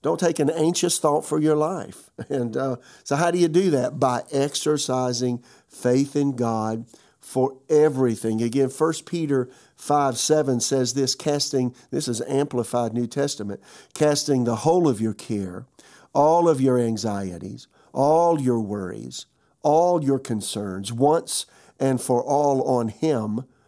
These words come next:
for he cares for you affectionately and about you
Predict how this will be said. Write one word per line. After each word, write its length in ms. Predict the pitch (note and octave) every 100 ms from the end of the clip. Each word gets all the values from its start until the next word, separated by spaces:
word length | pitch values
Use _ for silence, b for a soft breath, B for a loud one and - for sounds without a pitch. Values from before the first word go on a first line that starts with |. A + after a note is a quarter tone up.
| b b
for 200 | - B2+
he 180 | D3+ E3
cares 420 | - D#3+ C#3+ -
for 380 | - D#3+ E3+ F3
you 400 | D#3+ F3 F3+ F3+ B B
affectionately 1000 | - A2 D#3+ F3 - A2+ G#2 G2 G2 G#2 A2 _ _ _ -
and 160 | A2+
about 420 | G#2 A2 A#2 G#2 G2+
you 300 | G2 F#2